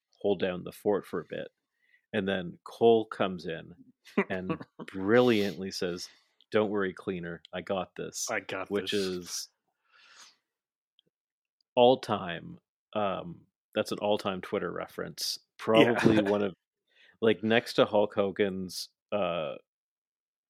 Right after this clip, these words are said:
Speaker 1: "Work yourself into a shoot" thing,
Speaker 2: Yeah.
Speaker 1: this is, like, the greatest wrestling tweet of all time.
Speaker 2: Yeah.
Speaker 1: That,
Speaker 2: Yes.
Speaker 1: uh, Cole references there, and then Kenny says,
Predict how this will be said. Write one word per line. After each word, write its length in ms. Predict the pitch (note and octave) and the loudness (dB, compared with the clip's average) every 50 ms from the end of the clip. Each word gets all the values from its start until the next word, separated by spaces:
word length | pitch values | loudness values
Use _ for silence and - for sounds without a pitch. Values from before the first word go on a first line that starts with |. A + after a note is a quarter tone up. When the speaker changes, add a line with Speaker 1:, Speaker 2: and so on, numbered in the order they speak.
| _ _ _ _ _ _ _ _ _ _ _ _ _ | _ _ _ _ _ _ _ _ _ _ _ _ _
Speaker 1:
"Work 260 | G#2 G2+ G#2 - - | -4 -4 -4 -4 -4
yourself 360 | A2+ G2 - - G2+ G2 - G#2 | -6 -4 -2 -2 -2 -2 -2 -4
into 240 | F#2+ - - F#2+ | -6 -6 -6 -6
a 40 | D#2 | -6
shoot" 380 | D#2 - - - G#2+ A#2 B2 - - - _ _ | -6 -6 -4 -2 -2 -4 -4 -8 -12 -20 _ _
thing, 240 | - A#2+ A#2+ A#2+ B2 | 2 2 4 4 4
Speaker 2:
Yeah. 100 | A#2 A2 | 2 2
Speaker 1:
this 200 | G#2+ G#2 - - | 2 2 2 2
is, 160 | A2+ G#2+ F#2+ G2+ | 0 0 2 2
like, 180 | G#2 G2+ F2 | 2 2 2
the 80 | - G#2 | 0 -4
greatest 520 | F2+ - G#2 G2 G2 F2 F2+ F2+ - - - | 0 0 0 0 0 -2 -4 -6 -6 -4 -4
wrestling 400 | F#2+ F2+ - - - G2 F#2+ F#2+ | -2 -2 -2 -4 -4 -6 -6 -6
tweet 260 | - - G2+ F#2+ - | -6 -6 -6 -4 -6
of 140 | F2+ E2+ F#2 | -6 -6 -6
all 100 | F2+ F2 | -6 -4
time. 400 | - - F#2 F#2 G2 A2 A#2+ B2+ _ _ _ _ _ _ | -4 -6 -4 -4 -6 -8 -10 -14 _ _ _ _ _ _
Speaker 2:
Yeah. 280 | C#3 A#2 A2 - - - - - - - - _ _ _ _ _ _ _ _ _ _ _ _ _ _ _ _ _ _ _ _ - | -10 -8 -8 -8 -8 -12 -14 -14 -18 -20 -20 _ _ _ _ _ _ _ _ _ _ _ _ _ _ _ _ _ _ _ _ -2
Speaker 1:
That, 320 | G#2+ G2+ G2 F#2 F2+ F2 | 2 4 4 4 4 2
Speaker 2:
Yes. 20 | |
Speaker 1:
uh, 160 | F#2 F2+ E2+ E2 | 0 -2 -2 -2
Cole 280 | - - - G2+ F#2+ F2 | -4 -2 -2 0 0 2
references 500 | F#2 F#2 F2+ - G#2 - - G#2+ F#2+ - | 0 0 0 -2 -4 -2 -4 -4 0 2
there, 260 | G2+ G2 F#2+ F#2+ F#2+ | 2 2 4 2 0
and 200 | - - G2 G#2 | -2 -4 -2 2
then 320 | - C3+ A#2 G#2 G#2 G2+ - - - - - _ _ _ _ - | 4 4 4 4 0 -6 -10 -12 -16 -20 -20 _ _ _ _ -4
Kenny 260 | - G#2+ G2+ F#2 F2+ | -2 -2 0 0 -2
says, 260 | - G2 F#2 F2 - | -2 -2 -4 -4 -6